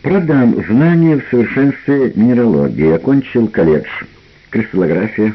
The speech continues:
геология, горная промышленность, практика полевых работ двенадцать лет. Обращаться, Нью-Йорк, семь, агентство Эдамса, П З.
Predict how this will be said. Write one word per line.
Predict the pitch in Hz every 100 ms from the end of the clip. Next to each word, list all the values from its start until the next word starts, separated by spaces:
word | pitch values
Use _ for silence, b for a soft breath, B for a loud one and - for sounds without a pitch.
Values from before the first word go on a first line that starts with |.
| -
геология, | 69 71 82 98 95
горная | 80 110 113 101
промышленность, | 78 78 80 80 80 - -
практика | 135 - - -
полевых | 87 82 -
работ | 78 113
двенадцать | 82 73 87 - - -
лет. | 65 73
Обращаться, | 110 117 - 80 - -
Нью-Йорк, | 78 87 80 - -
семь, | 107 135
агентство | 87 80 73 - 69 -
Эдамса, | 101 123 131 123 - 131 _ _ -
П | 98 -
З. | 57 -